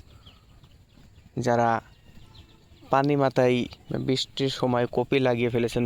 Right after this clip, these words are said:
ভুল করে, যেমন একভাবে বৃষ্টি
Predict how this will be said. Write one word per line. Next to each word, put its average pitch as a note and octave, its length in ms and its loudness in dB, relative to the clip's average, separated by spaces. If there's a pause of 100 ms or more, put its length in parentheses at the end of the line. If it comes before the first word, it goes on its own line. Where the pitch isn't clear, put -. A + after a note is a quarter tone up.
ভুল A#2+ 120 -4 (100)
করে, A#2+ 180 0 (920)
যেমন A#2 320 0 (1400)
একভাবে C3 380 0
বৃষ্টি B2+ 240 -2